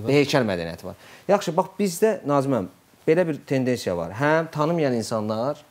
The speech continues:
Speaker 2: belə bir fikir irəli sürürlər ki, Tağıyevin heykəli daha yüksəkdə olmalı idi.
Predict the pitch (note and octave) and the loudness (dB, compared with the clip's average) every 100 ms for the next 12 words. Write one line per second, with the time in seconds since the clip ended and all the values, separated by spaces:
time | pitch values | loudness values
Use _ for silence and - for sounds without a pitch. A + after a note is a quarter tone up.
0 | _ _ - - _ _ - B2+ B2+ A#2+ | _ _ -20 -20 _ _ -2 2 2 0
1 | - C#3+ A2+ F#2 E2+ - F2+ F#2 F2 - | -4 -2 0 0 -2 -6 -6 -6 -6 -6
2 | G#2+ C3+ - B2 A2+ A#2 G#2 G2+ G2+ - | -4 -6 -4 -2 0 -2 -2 -4 -6 -4
3 | G#2 A2+ A2+ B2+ G#2 - E2 - E2 F2 | -4 -2 -2 -2 -4 -8 -12 -10 -10 -10
4 | E2+ F2+ G2 A#2 | -12 -12 -10 -10